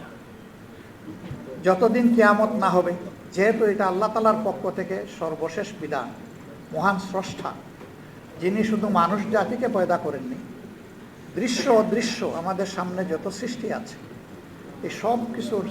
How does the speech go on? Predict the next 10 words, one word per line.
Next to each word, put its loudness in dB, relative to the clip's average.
স্রষ্টা -4
হচ্ছেন -4
তিনি। -6
তিনি 8
সব 2
কিছুর 0
খালেক, 2
বাকি 4
সব 2
মাখলুক। -2